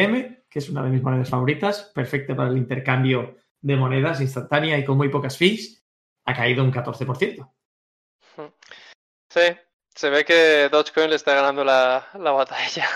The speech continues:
Speaker 2: <laughs> a Stellar.
Speaker 1: Aquí la pregunta es, ¿hay
Speaker 2: Que
Speaker 1: que
Speaker 2: curiosamente
Speaker 1: preocuparse?
Speaker 2: Sí, no sé. Pues bueno... Eh, esto es un, un juego, ¿no?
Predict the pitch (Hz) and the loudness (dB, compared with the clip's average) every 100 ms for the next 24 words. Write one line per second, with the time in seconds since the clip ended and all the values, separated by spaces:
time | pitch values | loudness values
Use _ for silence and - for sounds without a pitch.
0 | - - 190 165 - 226 - - - 185 | -10 -2 -2 -2 -6 -8 -8 -6 0 0
1 | - - 165 165 160 190 175 - 208 214 | 0 -2 0 0 -4 -6 -8 -14 -14 -14
2 | - _ - - _ - - 170 - - | -16 _ -20 -20 _ -20 -18 -16 -16 -18
3 | - 135 147 180 170 156 170 180 151 147 | -8 -4 0 0 0 0 2 4 4 2
4 | 135 - - - - 185 190 165 170 135 | -2 -8 -18 -10 2 2 4 6 6 6
5 | 202 190 147 185 196 - - _ _ _ | 6 4 2 -2 -4 -6 -20 _ _ _
6 | _ - 180 185 165 _ _ - 160 156 | _ -8 -4 -4 -4 _ _ -12 -8 -6
7 | 170 - - - - - - - - _ | -8 -12 -20 -18 -18 -18 -20 -20 -20 _
8 | _ _ _ - 160 185 202 214 202 - | _ _ _ 0 4 4 4 0 -4 -2
9 | 170 165 165 160 151 151 147 139 - - | 2 4 4 4 0 0 -2 -6 -12 -18
10 | - - _ 160 - 196 165 147 139 139 | -20 -20 _ -10 -8 -4 -2 -2 -6 -12
11 | 143 151 143 - 165 147 | -12 -14 -8 0 0 2